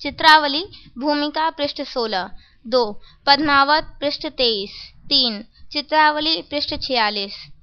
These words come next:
चार, जायसी ग्रंथावली पद्मावत पृष्ठ तेईस। पाँच, चित्रावली पृष्ठ छियालीस। छः, डॉक्टर राम कुमार वर्मा हिंदी साहित्य का आलोचनात्मक इतिहास इलाहाबाद उन्नीस सौ अट्ठावन, पृष्ठ तीन सौ इक्कीस।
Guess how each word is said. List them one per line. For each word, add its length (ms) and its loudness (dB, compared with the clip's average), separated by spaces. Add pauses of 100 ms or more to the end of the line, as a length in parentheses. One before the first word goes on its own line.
(120)
चार, 340 4 (280)
जायसी 420 4
ग्रंथावली 840 0
पद्मावत 680 2
पृष्ठ 240 -2
तेईस। 540 0 (240)
पाँच, 420 0 (100)
चित्रावली 680 4
पृष्ठ 400 -6
छियालीस। 460 -2 (720)
छः, 300 0 (300)
डॉक्टर 320 2
राम 240 4
कुमार 320 0
वर्मा 320 2
हिंदी 360 -4
साहित्य 380 -2
का 120 0
आलोचनात्मक 760 -2
इतिहास 580 0
इलाहाबाद 540 4 (300)
उन्नीस 280 2
सौ 60 2
अट्ठावन, 540 2
पृष्ठ 540 -6
तीन 280 -6
सौ 100 -2
इक्कीस। 540 -4